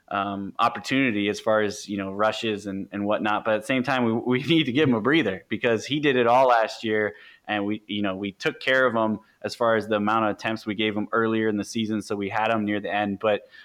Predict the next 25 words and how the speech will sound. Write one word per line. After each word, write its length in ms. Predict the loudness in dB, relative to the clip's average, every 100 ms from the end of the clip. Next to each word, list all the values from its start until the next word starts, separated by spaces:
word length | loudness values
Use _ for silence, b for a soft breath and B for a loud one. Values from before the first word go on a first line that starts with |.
| -6
um, 360 | 0 0 0 -4
it's 140 | -4
gonna 140 | -2 0
make 180 | 2 2
it 40 |
a 60 | 4
lot 240 | 4 2
easier 260 | 0 0 0
if 100 | 2
we 80 |
have 120 | 0 0
someone 300 | -2 0 0
that 160 | -2
we 80 | -4
can 160 | -6 -6
turn 260 | -4 -4
to 220 | -6 -6
and, 140 | -6 -8
and 140 | -10 -4
give 160 | -4
a 40 | -4
few 220 | -4 0
reps. 360 | 2 2 0 0
So, 220 | 2 2 b b b -2
um, 420 | 2 2 2 -4